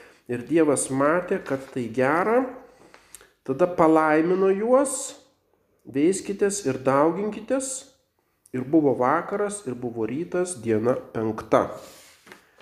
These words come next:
Taigi penktoji diena yra skirta šitiems gyvūnams oro ir vandens.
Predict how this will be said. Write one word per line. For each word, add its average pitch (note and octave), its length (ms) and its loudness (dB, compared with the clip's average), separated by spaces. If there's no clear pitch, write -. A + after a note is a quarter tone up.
Taigi B2 200 -10
penktoji D#3+ 720 2
diena E3 340 4
yra B2 160 -4
skirta C#3+ 600 -6
šitiems D3+ 600 2
gyvūnams D3 640 2
oro C3 300 0
ir A2+ 120 -2
vandens. A#2 640 0